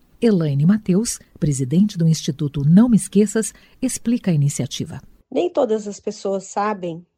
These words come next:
Speaker 2: dessa informação, mas já desde dois mil e dez, com a instituição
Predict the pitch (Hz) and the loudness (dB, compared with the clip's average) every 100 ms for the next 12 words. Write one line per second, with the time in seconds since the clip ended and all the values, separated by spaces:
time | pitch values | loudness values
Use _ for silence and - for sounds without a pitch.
0 | _ 190 180 180 170 175 160 160 - 202 | _ -8 -8 -10 -12 -12 -12 -14 -6 -4
1 | 196 185 _ _ _ _ - 208 202 202 | -4 -6 _ _ _ _ -8 -6 -6 -4
2 | 226 233 220 311 349 277 220 214 202 202 | -2 0 0 0 -2 -2 0 0 -2 -4
3 | 175 180 196 202 185 - - _ _ - | -4 -2 -2 -2 -6 -12 -20 _ _ -8
4 | 196 190 180 175 175 - 190 185 - - | -4 -4 -4 -6 -10 -12 -12 -12 -12 -6
5 | 185 180 175 | -4 -4 -6